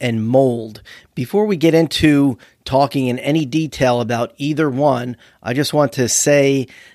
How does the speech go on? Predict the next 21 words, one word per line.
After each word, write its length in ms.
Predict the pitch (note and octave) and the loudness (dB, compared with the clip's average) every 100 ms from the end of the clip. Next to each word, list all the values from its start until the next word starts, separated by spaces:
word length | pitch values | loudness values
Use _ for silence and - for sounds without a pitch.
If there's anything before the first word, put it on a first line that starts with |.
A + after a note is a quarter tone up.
| - | -10
that 380 | A#2 A#2+ A#2+ - _ _ _ _ | -2 0 0 -6 _ _ _ _
each 440 | E3 G3 - - - - | -2 -2 -4 -10 -10 -4
of 140 | C#3 | 0
these 260 | D#3+ D#3 C#3 | 2 2 2
issues 600 | C#3+ - B2 A#2+ G#2+ - _ _ _ _ _ _ - | 2 2 0 -2 -4 -10 _ _ _ _ _ _ -12
could 360 | - C3+ A#2 | 2 2 2
be 280 | C3 B2+ B2 | -2 -2 -2
very 380 | A#2 C3+ D3 B2 | 0 2 2 0
technical, 880 | - - D3+ E3 D#3+ E3 E3 E3 D#3+ - _ _ - | 0 0 0 0 -2 2 4 2 -2 -14 _ _ -6
and 600 | A#2+ A#2+ A#2 A#2 A#2 A2+ _ | -2 -2 -2 -4 -6 -12 _
I 120 | A#2+ B2 | -4 -4
can 140 | B2 | -2
do 160 | B2 A#2 | 0 0
an 80 | |
entire 400 | A2+ G2+ C3+ B2+ | 0 0 2 2
podcast 880 | A#2 - C#3+ D#3 - C3 B2 A#2 - - | 2 0 2 2 0 0 0 -2 -6 -10
on 340 | B2+ A#2+ A#2+ | -6 -4 -6
just 300 | A#2 B2 - | -8 -6 -6
radon 420 | - B2+ C3+ C3 A#2+ | -2 0 2 2 0
gas 360 | C3 C3 A#2+ | 2 2 2
alone 600 | A#2 A#2+ C#3+ D3 D3 C#3+ | -2 0 2 4 2 0